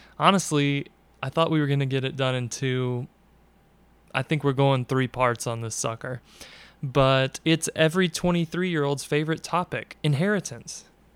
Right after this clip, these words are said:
N-, no? Oh, well, listen.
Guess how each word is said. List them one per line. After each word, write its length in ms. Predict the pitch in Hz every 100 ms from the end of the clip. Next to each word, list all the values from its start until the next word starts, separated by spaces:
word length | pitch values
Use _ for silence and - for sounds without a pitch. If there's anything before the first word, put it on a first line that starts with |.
| _ _ - - _ -
N-, 100 | 127
no? 340 | 139 156 190 - -
Oh, 280 | 135 127 107 - -
well, 320 | 139 139 135 - - - - _
listen. 400 | 160 143 123 113